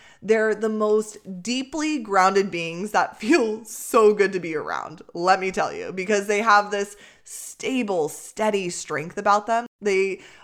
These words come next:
are incredibly loyal, low-maintenance friends, and they truly know who they are.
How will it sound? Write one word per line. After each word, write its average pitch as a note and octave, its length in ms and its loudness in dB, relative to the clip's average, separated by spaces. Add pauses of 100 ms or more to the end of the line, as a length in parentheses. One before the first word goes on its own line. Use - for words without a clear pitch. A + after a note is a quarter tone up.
are G3 200 2
incredibly G3 640 -2
loyal, F3 760 2
low-maintenance F#3+ 840 -2
friends, G#3 840 -2
and F#3+ 340 -2
they G3 140 -2
truly D4 400 -6
know F#3 300 -4
who F3 200 -10
they D#3 160 -10
are. - 460 -10